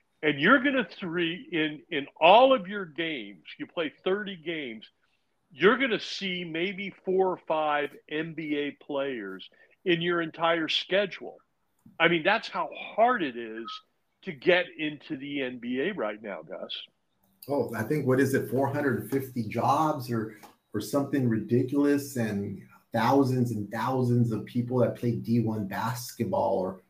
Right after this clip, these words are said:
Speaker 2: professionals overseas, and it's just, it's like one percent of, or not even one percent, it's like point one percent, you
Speaker 1: Yeah.
Speaker 2: know,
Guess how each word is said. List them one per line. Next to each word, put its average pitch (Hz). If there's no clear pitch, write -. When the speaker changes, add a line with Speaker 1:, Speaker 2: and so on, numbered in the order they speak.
Speaker 2:
professionals 117
overseas, 107
and 95
it's 90
just, 120
it's 143
like 135
one 143
percent 139
of, 117
or 107
not 120
even 143
one 139
percent, 95
it's 98
like -
point -
one 98
percent, -
you 107
Speaker 1:
Yeah. 104
Speaker 2:
know, 156